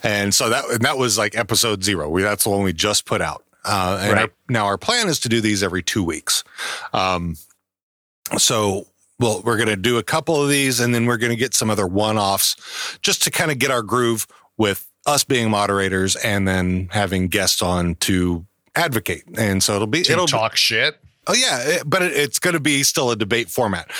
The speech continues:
Speaker 1: So, you know, we'll have five minute. So, so guest one will have a five-minute opening statement. And then guest two will then rebut that. And then they'll do their opening statement, followed by a rebuttal. Then us as moderators will ask questions.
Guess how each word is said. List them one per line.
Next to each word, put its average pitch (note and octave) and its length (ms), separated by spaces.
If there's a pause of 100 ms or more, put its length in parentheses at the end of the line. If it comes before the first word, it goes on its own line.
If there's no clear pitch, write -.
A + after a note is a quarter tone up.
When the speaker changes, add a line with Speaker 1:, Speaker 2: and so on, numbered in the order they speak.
(180)
Speaker 1:
So, G#2+ 540 (340)
you A#2+ 120
know, G2+ 80
we'll F2 140
have E2+ 100
five B2 320
minute. B2+ 260 (220)
So, A#2 420
so - 180 (180)
guest B2+ 320
one B2 340
will A2+ 160
have G#2+ 200
a G#2 100
five-minute G2+ 520
opening F#2+ 340
statement. - 460 (400)
And G2+ 200
then G2 160
guest G2 300
two E3 180
will A#2+ 180
then G2+ 340 (160)
rebut A#2 480
that. - 220 (340)
And A2+ 180
then G2+ 160
they'll D3 160
do C3+ 180
their G2+ 180
opening F2+ 340
statement, F2+ 480 (200)
followed F#2+ 260
by F#2 140
a F2 80
rebuttal. E2 460
Then C#3+ 580
us C3+ 220
as G2+ 320 (120)
moderators A#2 640
will G#2 180
ask F#2 260
questions. - 560